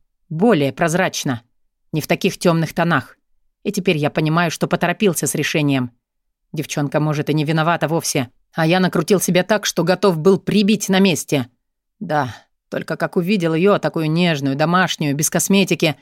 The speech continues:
в мини-халатике, так и забыл нахрен, зачем ехал. Башню снесло напрочь. От одного её взгляда, от потрясающе откровенного вида — и от понимания, что в этот раз я владею ситуацией.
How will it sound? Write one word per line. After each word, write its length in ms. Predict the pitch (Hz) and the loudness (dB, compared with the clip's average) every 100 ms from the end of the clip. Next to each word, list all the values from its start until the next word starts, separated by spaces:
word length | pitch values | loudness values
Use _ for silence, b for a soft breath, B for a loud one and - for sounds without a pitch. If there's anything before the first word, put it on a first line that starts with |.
| b _ - | b _ -6
в 140 | 147 | 0
мини-халатике, 880 | 165 156 123 147 147 160 156 151 135 _ _ _ _ | 2 0 0 0 0 -2 -2 -2 -4 _ _ _ _
так 240 | - - | -12 -2
и 80 | 233 | 0
забыл 460 | 196 226 190 233 180 | 2 2 4 4 4
нахрен, 560 | 185 202 - 160 139 | 4 4 0 -2 0
зачем 300 | 135 147 151 | 0 -2 -2
ехал. 420 | 151 151 - 127 - _ _ _ _ _ _ _ _ - | -2 -2 -2 -6 -8 _ _ _ _ _ _ _ _ -8
Башню 420 | 190 185 - 147 | -4 -2 -2 -4
снесло 400 | - 147 - 143 | -4 -4 -2 0
напрочь. 480 | 147 135 - - - _ _ _ _ | 0 -2 -8 -10 -16 _ _ _ _
От 160 | 165 | -2
одного 280 | 160 156 156 | 0 0 2
её 180 | 151 156 | 0 0
взгляда, 560 | 151 147 165 170 156 147 | -2 -2 0 0 0 -2
от 120 | - | 0
потрясающе 840 | 175 - 170 - 202 190 - 190 | -4 -2 -4 0 2 2 0 -2
откровенного 540 | 170 185 170 185 175 175 | -2 -2 0 2 2 0
вида — 480 | 165 208 180 170 - _ _ | 0 0 2 0 -4 _ _
и 120 | 165 | 0
от 200 | 165 - | 0 0
понимания, 540 | - 147 143 151 147 139 | -2 0 2 2 0 -2
что 160 | - | -2
в 40 | 151 | 0
этот 220 | 151 147 | 0 0
раз 220 | 156 - | -2 0
я 100 | 160 | -2
владею 400 | 165 170 190 156 | 0 2 2 2
ситуацией. 840 | - 175 185 165 - 151 131 120 | -2 0 2 2 0 -2 -2 -4